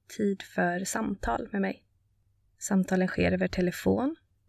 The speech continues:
och du bokar genom att gå in på hemsidan W W W punkt kansliktliv punkt se. Det här avsnittet heter Snällhet för kroppen och jag kommer snart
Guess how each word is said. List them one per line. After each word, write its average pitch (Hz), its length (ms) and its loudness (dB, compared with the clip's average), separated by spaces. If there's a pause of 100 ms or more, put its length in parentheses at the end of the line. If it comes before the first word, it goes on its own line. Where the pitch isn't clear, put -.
(220)
och 185 120 0
du 185 120 4
bokar 185 760 4
genom 180 440 0
att 170 140 -6
gå - 120 0
in 180 160 4
på 180 100 -2
hemsidan 180 800 0 (440)
W 175 100 4
W 175 120 4
W 180 300 4
punkt 180 340 0
kansliktliv 190 960 -4 (120)
punkt 185 300 2
se. - 280 -2 (1800)
Det - 80 -2
här 190 320 4
avsnittet 190 760 -2 (280)
heter 180 1040 0
Snällhet 180 600 0
för - 120 -6
kroppen - 500 -2 (720)
och 190 80 2
jag 175 140 0
kommer 185 180 4
snart - 760 0